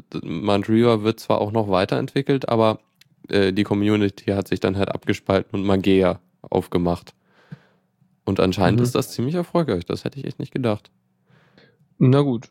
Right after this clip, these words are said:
Speaker 2: aber wie immer gilt natürlich, dass man, äh, gucken muss, unter welchen Zuständen, m, die Statistik zusammengekommen ist.
Speaker 1: Ja, stimmt,
Speaker 2: Ähm, Python
Speaker 1: natürlich,
Speaker 2: Fund
Speaker 1: ja.
Speaker 2: bezweifelt ganz stark, dass, äh, Mageia so einen großen Anteil hat.
Speaker 1: Okay.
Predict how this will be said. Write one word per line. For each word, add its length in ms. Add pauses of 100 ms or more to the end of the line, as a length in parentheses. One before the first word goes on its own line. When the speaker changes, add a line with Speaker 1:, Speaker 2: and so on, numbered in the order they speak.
Speaker 2:
aber 460
wie 160
immer 360 (220)
gilt 200
natürlich, 520
dass 160
man, 380
äh, 260
gucken 280
muss, 220
unter 240
welchen 360
Zuständen, 640 (560)
m, 260
die 380 (180)
Statistik 520
zusammengekommen 580
ist. 180
Speaker 1:
Ja, 80
stimmt, 260
Speaker 2:
Ähm, 120
Python 160
Speaker 1:
natürlich, 240
Speaker 2:
Fund 140
Speaker 1:
ja. 40
Speaker 2:
bezweifelt 460
ganz 180
stark, 380
dass, 260
äh, 360 (280)
Mageia 380
so 80
einen 60
großen 300
Anteil 300
hat. 220 (100)
Speaker 1:
Okay. 320